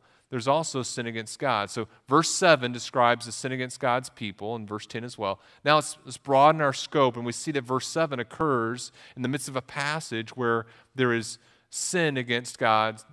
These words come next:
himself. In fact, notice this.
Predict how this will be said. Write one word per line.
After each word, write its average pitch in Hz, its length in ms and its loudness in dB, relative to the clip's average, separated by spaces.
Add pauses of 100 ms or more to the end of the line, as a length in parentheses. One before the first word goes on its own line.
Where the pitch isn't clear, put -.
(120)
himself. 123 760 0 (1300)
In 135 120 -2
fact, 160 260 6 (840)
notice 180 280 0
this. 110 500 -6